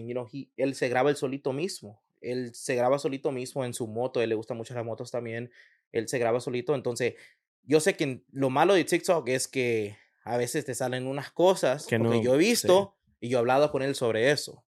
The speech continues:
Speaker 1: Yo he hablado con él sobre eso y yo le he dicho que
Speaker 2: O sea, ya él ya, ya puede tener, entonces, tú estás ok que él tenga redes sociales.
Speaker 1: Que tenga, yes, a TikTok, sí. Es, la verdad que estoy entre medio. Lo
Speaker 2: Toda-
Speaker 1: tiene,
Speaker 2: eh,
Speaker 1: lo tiene,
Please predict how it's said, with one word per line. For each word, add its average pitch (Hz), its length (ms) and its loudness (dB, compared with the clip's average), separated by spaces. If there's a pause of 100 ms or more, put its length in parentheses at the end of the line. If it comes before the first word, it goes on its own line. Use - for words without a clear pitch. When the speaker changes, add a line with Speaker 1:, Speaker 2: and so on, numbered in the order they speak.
(460)
Speaker 1:
Yo 113 120 -8
he - 20 -4
hablado 117 220 -2
con 143 120 -4
él 135 100 -4
sobre 147 240 0
eso 156 160 -4
y 147 60 -2
yo 123 60 0
le 113 40 0
he 113 40 0
dicho 123 280 -6
que 104 320 -8 (300)
Speaker 2:
O 135 140 -2
sea, 143 120 6
ya 135 140 8
él 147 80 6
ya, 156 180 8
ya 143 180 4
puede 143 200 8
tener, 123 260 2
entonces, 117 360 -2 (260)
tú 143 80 2
estás 139 240 0
ok 120 80 -4 (180)
que - 60 -2
él 107 100 0
tenga 110 220 -4
redes 104 180 -2
sociales. - 360 -12
Speaker 1:
Que 151 120 2
tenga, 160 540 4
yes, 123 460 0
a 139 120 -2
TikTok, 226 720 6 (800)
sí. 220 720 -2 (580)
Es, 190 380 2 (240)
la 175 120 8
verdad 185 180 8
que 196 60 0
estoy 196 200 4
entre 180 220 4
medio. 123 300 0
Lo - 60 -8
Speaker 2:
Toda- 156 180 10
Speaker 1:
tiene, 269 280 10
Speaker 2:
eh, 262 40 6
Speaker 1:
lo 220 140 8
tiene, 254 360 6